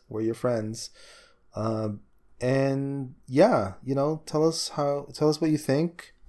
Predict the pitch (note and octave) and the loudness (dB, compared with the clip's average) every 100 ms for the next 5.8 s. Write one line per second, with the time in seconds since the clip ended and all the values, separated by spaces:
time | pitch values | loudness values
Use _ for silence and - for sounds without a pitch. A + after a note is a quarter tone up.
0 | - - C#3 C#3+ C#3+ B2 B2+ - B2+ C3 | -20 -8 -4 0 0 0 0 0 0 2
1 | D3 - - C3 A#2 A#2 A#2 A2+ G#2+ G#2+ | 0 -4 -8 -6 -4 -4 -2 -4 -4 -8
2 | _ _ _ _ _ - - A#2 A2+ G#2+ | _ _ _ _ _ -20 -8 -4 0 2
3 | G#2 G#2+ - A2+ A#2 - _ _ A2+ A2 | 2 2 2 0 -2 -6 _ _ -4 -2
4 | G#2+ - _ - A#2+ A2+ A#2+ A#2 A#2+ - | -2 -8 _ -18 -10 -4 -2 -2 -2 -4
5 | A2+ G#2+ G#2 - A2+ G#2 G2 B2 | -4 -2 -4 -2 -4 -2 -4 -6